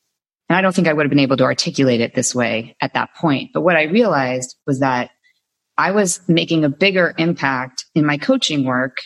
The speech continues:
because with Wicked, I had access to, you know, fifteen hundred audience members a night. But with the actors who I was working with in the studio, each one of them was in a different show.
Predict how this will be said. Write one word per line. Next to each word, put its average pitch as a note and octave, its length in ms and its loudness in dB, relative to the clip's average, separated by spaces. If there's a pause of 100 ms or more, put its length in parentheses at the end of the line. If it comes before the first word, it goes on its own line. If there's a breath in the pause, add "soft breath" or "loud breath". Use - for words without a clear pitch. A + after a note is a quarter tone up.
(400)
because D3+ 380 0
with D#3 180 -4
Wicked, F3+ 540 2 (120)
I E3 100 0
had D#3+ 220 -2
access D3+ 640 -4
to, E3 60 -2
you D3 200 0
know, C#3+ 140 2
fifteen E3 520 -4
hundred C#3 640 -2 (1900)
audience D#3 380 -2
members C#3+ 300 0
a C#3 60 0
night. C3 360 0 (360)
But F3+ 120 2
with E3+ 180 -2
the E3+ 160 -2
actors E3+ 480 -2
who E3+ 80 0
I D#3+ 60 4
was D3 120 -2
working D#3 280 0
with D3 160 -2
in C#3+ 100 4
the C#3 80 2
studio, C#3+ 800 0
each F#3+ 220 -4
one F3+ 120 2
of A3+ 80 -2
them D#3+ 160 2
was D3+ 160 -2
in D3 120 2
a C3+ 60 0
different D3 360 -2
show. G3 380 -2